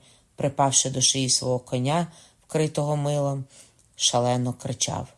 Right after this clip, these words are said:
Менше як за десять хвилин двадцять собак вибито було із бою. Догів!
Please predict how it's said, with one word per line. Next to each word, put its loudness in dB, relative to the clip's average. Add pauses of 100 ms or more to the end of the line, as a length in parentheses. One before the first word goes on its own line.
(1500)
Менше 2
як -6
за 2
десять 0
хвилин 0 (420)
двадцять 4
собак 2
вибито -2
було 0 (280)
із -4
бою. -6 (1120)
Догів! 6